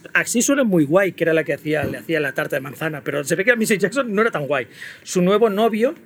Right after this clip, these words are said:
que era, que era también un felón, Denise LaSalle, que era una tía que había hecho, que había hecho discos de soul muy guays, pero que su, su marido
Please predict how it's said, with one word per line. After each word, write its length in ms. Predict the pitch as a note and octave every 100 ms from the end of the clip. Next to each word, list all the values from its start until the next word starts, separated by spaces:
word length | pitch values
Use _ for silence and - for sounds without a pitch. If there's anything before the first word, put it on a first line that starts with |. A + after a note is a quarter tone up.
| - _
que 80 | E3
era, 240 | C3+ A2+ -
que 80 | -
era 140 | B2+ A#2+
también 340 | A#2 A#2+ A2+ -
un 160 | - A#2+
felón, 520 | - D#3+ F#3 B3 C#4+ - - - - -
Denise 400 | D3 D#3 G3 G3+
LaSalle, 420 | F#3+ - F#3+ E3
que 100 | D#3+
era 80 | D3+
una 160 | D3
tía 120 | D#3 C#3+
que 60 |
había 200 | A#2+ B2+
hecho, 360 | A#2+ C3+ A#2 A#2 _
que 80 | -
había 160 | B2 B2+
hecho 480 | B2 C3 A#2+ A2+ - _ _ _ _ - C3+ -
discos 320 | B2+ B2+ B2
de 80 | B2
soul 220 | F#3+ F3+
muy 120 | E3+
guays, 300 | F3 G#3+ C4+ - - _
pero 180 | E3+ D#3
que 80 |
su, 340 | - D3+ C#3 C3+
su 240 | - C3+
marido 480 | C3 C3 D#3+ F#3 G#3+